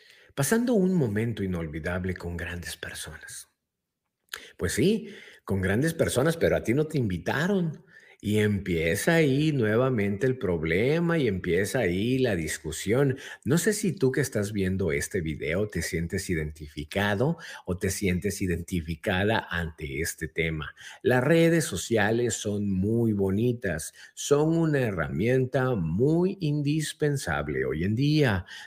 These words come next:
pero también pueden causar, o no más, no, no debo de decir esa palabra que pueden. Las redes sociales causan problemas. Si tienes tu cuenta personal,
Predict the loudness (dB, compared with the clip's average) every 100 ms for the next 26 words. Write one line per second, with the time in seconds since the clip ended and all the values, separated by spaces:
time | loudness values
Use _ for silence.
0 | -8 -2 -2 -2 -6 -6 0 2 4 2
1 | 0 -4 _ 2 2 4 2 0 -2 -4
2 | 0 2 2 4 6 6 4 4 4 2
3 | 4 4 6 4 4 4 4 4 4 2
4 | 2 2 2 0 0 0 2 2 0 -4
5 | -2 4 4 4 0 -6 -16 -16 -4 -2
6 | -2 2 4 4 4 0 0 0 2 4
7 | 4 4 0 -2 4 6 6 4 2 2
8 | 4 4 6 2 2 0 -2 -4 -6 -8
9 | -12 _ _ _ _ _ _ _ _ _
10 | _ -20 -20 -20 _ _ _ _ _ -2
11 | 0 2 2 2 0 2 4 4 4 2
12 | 2 0 -2 -6 -2 0 2 0 -2